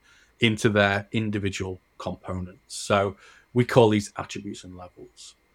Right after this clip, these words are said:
And we do this so that we can understand how each of these components contribute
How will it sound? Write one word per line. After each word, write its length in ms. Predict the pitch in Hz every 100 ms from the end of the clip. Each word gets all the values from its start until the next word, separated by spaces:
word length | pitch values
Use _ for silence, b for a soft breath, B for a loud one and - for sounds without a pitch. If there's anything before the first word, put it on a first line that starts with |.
| -
And 140 | 113
we 80 | 120
do 340 | - 127 160
this 200 | 131 101
so 180 | - 110
that 120 | 104
we 80 | 101
can 180 | 120 117
understand 640 | 117 127 123 - 98 95 98 b b b
how 180 | 190 -
each 360 | 147 180 -
of 100 | 127
these 200 | 110 104
components 680 | - 104 101 95 92 95 -
contribute 760 | - - 131 - 101 104 101